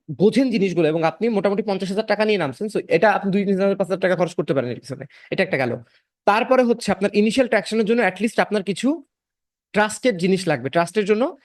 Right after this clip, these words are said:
এই আপুর ভিডিওটা আপনি বর্তমানে ইউজ করতে পারেন। এই যে একটা ভিডিও বানাইছে, আপনি পেজ থেকে শেয়ার দিছেন।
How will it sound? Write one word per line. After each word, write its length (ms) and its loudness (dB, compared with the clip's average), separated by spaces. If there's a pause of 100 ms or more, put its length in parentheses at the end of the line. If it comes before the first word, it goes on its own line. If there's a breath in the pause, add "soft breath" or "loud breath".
(220 soft breath)
এই 120 4
আপুর 260 -2
ভিডিওটা 480 2
আপনি 440 -4
বর্তমানে 440 -2
ইউজ 200 -2
করতে 220 -6
পারেন। 220 -2
এই 140 -8
যে 100 -2
একটা 160 -4
ভিডিও 200 0
বানাইছে, 300 -2
আপনি 140 -8
পেজ 180 -2
থেকে 140 -4
শেয়ার 200 0
দিছেন। 260 -4